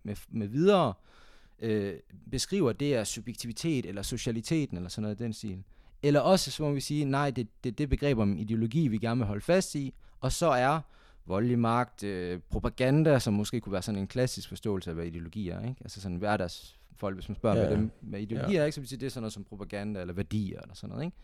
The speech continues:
Speaker 1: Det kan have en indflydelse. Eller det, som du beskriver med økonomisk magt. Men at, altså, så, så må der ligesom være... Øh, jeg tænker, man bliver nødt til at vælge imellem enten det her år, meget, meget,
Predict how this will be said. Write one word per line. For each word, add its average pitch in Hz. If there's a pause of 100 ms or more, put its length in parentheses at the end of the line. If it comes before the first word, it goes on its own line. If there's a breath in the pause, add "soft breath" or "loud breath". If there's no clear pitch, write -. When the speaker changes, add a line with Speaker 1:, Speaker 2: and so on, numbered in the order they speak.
(540 soft breath)
Speaker 1:
Det 147
kan 139
have 120
en 107
indflydelse. 92
Eller 113 (320)
det, 107
som 101
du -
beskriver 117
med 87
økonomisk 98
magt. - (460)
Men 110
at, 104 (260)
altså, 110
så, 147
så 151
må 139
der 123
ligesom 127
være... 117
Øh, 87 (560)
jeg 123
tænker, 185
man 139
bliver 127
nødt 156
til 139
at 113
vælge 151
imellem 117
enten 135
det 120
her -
år, 127
meget, 135
meget, 131